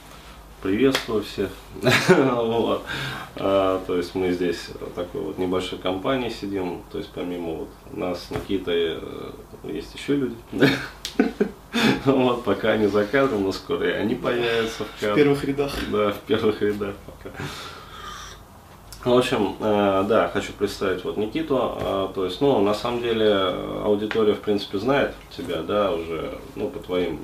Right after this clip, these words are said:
Speaker 1: постам, как бы, комментариям, то есть ты достаточно активно, э, участвуешь вообще и в дискуссии.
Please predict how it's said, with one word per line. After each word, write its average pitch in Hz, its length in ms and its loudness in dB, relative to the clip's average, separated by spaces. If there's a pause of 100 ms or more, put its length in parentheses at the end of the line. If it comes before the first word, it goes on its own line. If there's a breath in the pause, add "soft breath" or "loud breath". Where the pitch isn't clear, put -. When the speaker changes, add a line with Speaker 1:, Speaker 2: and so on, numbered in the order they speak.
(140)
Speaker 1:
постам, 131 440 -2
как 92 160 -6
бы, 85 100 -6
комментариям, 92 600 -2
то 87 120 -8
есть - 140 -12
ты 90 80 -10
достаточно 85 540 -8
активно, 117 460 -6 (260)
э, 50 440 -8
участвуешь 80 600 -6
вообще - 300 -8
и - 20 -4
в 80 80 -12
дискуссии. 82 520 -8